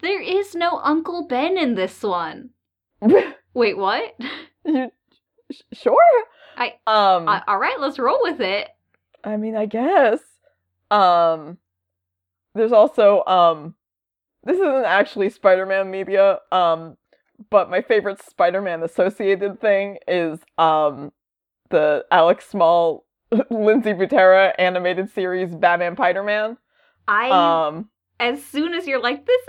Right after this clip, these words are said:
Speaker 1: isn't really a Spider-Man media sort of thing," I'm like, "Oh, it's Batman Spider-Man." <laughs>
Speaker 2: Batman Spider-Man. Um, the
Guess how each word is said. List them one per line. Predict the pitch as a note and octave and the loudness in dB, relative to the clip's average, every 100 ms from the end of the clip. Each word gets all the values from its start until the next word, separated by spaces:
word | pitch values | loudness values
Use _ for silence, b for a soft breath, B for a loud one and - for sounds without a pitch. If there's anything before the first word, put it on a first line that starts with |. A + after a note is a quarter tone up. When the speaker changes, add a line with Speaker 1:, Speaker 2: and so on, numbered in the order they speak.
| B4 | -8
Speaker 1:
isn't | E4+ B3 | -8 -8
really | A#3 A#3 A3+ F3+ | -4 -4 -4 -6
a | C#3+ E3 | -6 -12
Spider-Man | - _ G3 G3 G#3 F#3+ F3 F3 E3 D#3+ | -18 _ -6 -4 -4 -6 -8 -10 -12 -14
media | D3+ D#3+ A#3+ C4+ C4+ | -12 -10 -8 -6 -6
sort | - C#4+ | -8 -10
of | D4+ | -8
thing," | D#4 D#4 C#4 | -8 -8 -6
I'm | A3 | -4
like, | G#3 G#3 | -4 -6
"Oh, | - F3+ | -4 -4
it's | F3+ G3+ | -4 -8
Batman | E3+ - D#3+ | -10 -10 -12
Spider-Man." | F3 - - - C#4 D4+ B B _ | -12 -12 -14 -12 -10 -10 B B _
<laughs> | _ - - | _ -20 -16
Speaker 2:
Batman | - B3+ F4+ | -4 -2 0
Spider-Man. | F#4+ G#4+ D#4+ G3+ F#3 F3 D4 C#4 _ _ | 0 0 0 -6 -8 -10 -18 -20 _ _
Um, | G#3+ G#3 G3 F#3 F3+ - b b | 2 4 4 0 -10 -20 b b
the | F3+ F3+ A3 G#3+ A3 G#3 | -14 -10 -8 -6 -8 -8